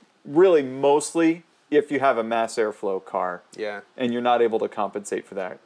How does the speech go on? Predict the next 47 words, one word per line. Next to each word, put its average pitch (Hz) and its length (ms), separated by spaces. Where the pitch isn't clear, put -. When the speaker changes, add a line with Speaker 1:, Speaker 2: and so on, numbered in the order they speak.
Speaker 2:
And 127 200
if 139 280
you 151 80
take 151 260
a 151 40
car 127 360
that 101 140
does 101 180
not 123 340
have 101 360
a 104 60
vent 101 240
to - 120
atmosphere 101 460
and 92 80
you 90 100
add 131 300
one, 95 240
please, 127 300
for 131 100
the 117 80
love 120 220
of 113 80
God, 110 280
get 113 120
the 113 60
car 120 220
tuned 117 360
properly. 87 520
Speaker 1:
Yeah, 113 340
yeah. 131 240
Try 160 280
to, 147 120
try - 300
to 127 80
do 107 160
that. 101 360
Speaker 2:
Yeah. 87 240
Speaker 1:
Okay, 131 320
so 131 260
Speaker 2:
So, - 40
Speaker 1:
that's, 156 320
uh, 151 180
that's 151 160
Speaker 2:
yeah. 190 80
Speaker 1:
blow-off 139 340
valves. 113 360